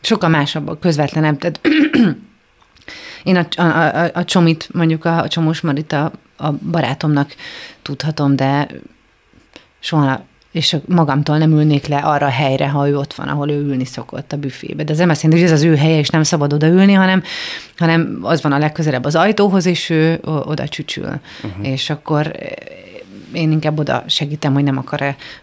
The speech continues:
Speaker 1: ö, odaülni. De,
Speaker 2: Nem
Speaker 1: de
Speaker 2: lehet.
Speaker 1: ő, ő, ő, de ez felőle is egy nyitottság, tehát ő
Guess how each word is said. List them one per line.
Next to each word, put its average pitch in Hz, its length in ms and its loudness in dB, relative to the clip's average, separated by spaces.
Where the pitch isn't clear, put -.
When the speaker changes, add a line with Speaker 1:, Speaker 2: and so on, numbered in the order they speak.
Speaker 1:
ö, 143 180 -4
odaülni. 131 760 -4
De, 165 160 2
Speaker 2:
Nem - 80 2
Speaker 1:
de - 60 2
Speaker 2:
lehet. 175 180 4
Speaker 1:
ő, 185 280 4
ő, 170 400 2
ő, 180 360 4
de 165 80 2
ez 165 120 2
felőle 185 320 4
is 139 160 0
egy 160 80 0
nyitottság, 151 580 -2
tehát 147 260 -6
ő 160 320 -4